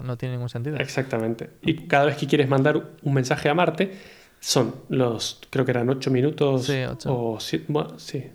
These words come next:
Speaker 1: Depende,
Speaker 2: Ocho,
Speaker 1: sí.
Speaker 2: bueno, depende, lo que pasa es que la distancia es variable, ¿vale? Pero
Speaker 1: Claro.
Speaker 2: son los, los de ida más los de vuelta.
Speaker 1: Claro.
Speaker 2: O sea, es el doble. Ya empieza a, a notarse esa limitación física que tenemos. La distancia que hay entre el Sol y la Tierra,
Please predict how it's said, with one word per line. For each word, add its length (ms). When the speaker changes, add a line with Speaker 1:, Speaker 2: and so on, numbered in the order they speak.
Speaker 1:
Depende, 340
Speaker 2:
Ocho, 120
Speaker 1:
sí. 60
Speaker 2:
bueno, 160
depende, 220
lo 60
que 60
pasa 160
es 60
que 200
la 140
distancia 340
es 60
variable, 320
¿vale? 200
Pero 180
Speaker 1:
Claro. 120
Speaker 2:
son 240
los, 140
los 300
de 160
ida 240
más 220
los 160
de 80
vuelta. 520
Speaker 1:
Claro. 280
Speaker 2:
O 680
sea, 140
es 80
el 100
doble. 460
Ya 580
empieza 560
a, 260
a 120
notarse 420
esa 120
limitación 380
física 300
que 80
tenemos. 320
La 140
distancia 640
que 80
hay 120
entre 280
el 80
Sol 160
y 60
la 100
Tierra, 460